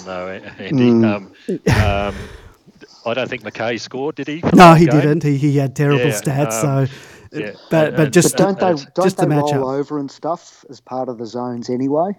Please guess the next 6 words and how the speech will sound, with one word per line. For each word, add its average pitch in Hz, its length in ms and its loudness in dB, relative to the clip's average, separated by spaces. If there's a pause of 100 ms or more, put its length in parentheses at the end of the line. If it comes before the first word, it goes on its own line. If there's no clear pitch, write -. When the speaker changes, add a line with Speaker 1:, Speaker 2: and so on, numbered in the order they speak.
(120)
Speaker 1:
Yeah, 113 220 -6 (220)
yeah, 110 160 -6
exactly. 104 640 -10
Yeah, 98 360 -8
so 101 300 -10 (540)
the, 107 100 -12